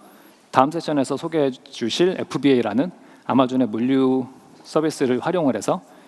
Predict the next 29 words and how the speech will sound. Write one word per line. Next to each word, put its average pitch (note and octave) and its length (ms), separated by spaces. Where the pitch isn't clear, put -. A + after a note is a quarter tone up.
여러분의 C#3 340
제품이 B2 380
미국 B2+ 320
내에서 A#2 440
이틀 E3+ 260
내 E3 100
무료 C3 200
배송이 B2+ 480
될 A2+ 120
수 - 120
있는 G#2+ 140
그런 A2+ 100
상태로 D#3 480
만들어 B2+ 300
놓으시는 A2 360
겁니다. F#2 340
그런 C3 140
다음에는 C3+ 540
고객들의 D3 440
경험 B2 260
형성하기 C#3+ 420
위해서 G2+ 400
여러분의 C3 480
제품을 A#2+ 600
이제 A2+ 320
얼리 B2+ 220
리뷰 B2 260
프로그램과 C#3 460
같은 A#2 380